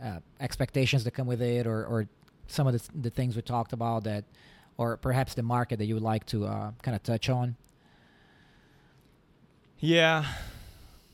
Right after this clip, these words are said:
Speaker 2: Boy, that's kinda open-ended.
Speaker 1: <laughs>
Speaker 2: Um, they, um, I mean, there's so many different things, I guess, to, to what capacity you might wanna dive into.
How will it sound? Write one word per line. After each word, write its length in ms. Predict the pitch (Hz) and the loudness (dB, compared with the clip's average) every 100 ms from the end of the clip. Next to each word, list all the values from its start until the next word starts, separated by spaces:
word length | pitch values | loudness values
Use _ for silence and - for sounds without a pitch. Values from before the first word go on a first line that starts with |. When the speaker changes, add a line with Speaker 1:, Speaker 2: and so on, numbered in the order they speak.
| - - _ - | -20 -20 _ -6
Speaker 2:
Boy, 140 | 127 | 0
that's 140 | 131 - | 0 -2
kinda 200 | 135 107 | -4 -4
open-ended. 600 | 110 - 104 107 113 92 | -6 -8 -10 -10 -10 -12
Speaker 1:
<laughs> 40 | 95 170 143 180 - - 160 120 | -14 -14 -12 -14 -14 -18 -16 -14
Speaker 2:
Um, 380 | 117 113 113 101 - - - - - - - - - _ - 123 | -12 -12 -12 -14 -16 -14 -14 -18 -20 -20 -18 -18 -20 _ -16 -8
they, 300 | 120 113 110 | -6 -4 -4
um, 300 | 104 98 98 - - - - - - _ - _ _ - _ - _ _ - - | -6 -8 -12 -16 -20 -20 -20 -20 -20 _ -20 _ _ -20 _ -20 _ _ -20 -10
I 40 | 139 | -6
mean, 120 | 139 | -4
there's 140 | 127 | -4
so 100 | - | -4
many 180 | 120 110 | -4 -4
different 380 | 101 107 113 - | -6 -8 -10 -10
things, 340 | 113 113 117 | -10 -8 -10
I 60 | 117 | -10
guess, 200 | 117 - | -10 -8
to, 260 | 113 104 107 | -8 -6 -6
to 80 | 117 | -6
what 200 | 107 101 | -6 -6
capacity 560 | - - 123 127 - 104 | -6 -2 0 0 -4 -10
you 140 | 110 | -10
might 200 | 113 117 | -10 -10
wanna 160 | 110 98 | -10 -10
dive 320 | 98 98 101 | -8 -8 -8
into. 420 | 107 104 107 107 | -10 -10 -8 -8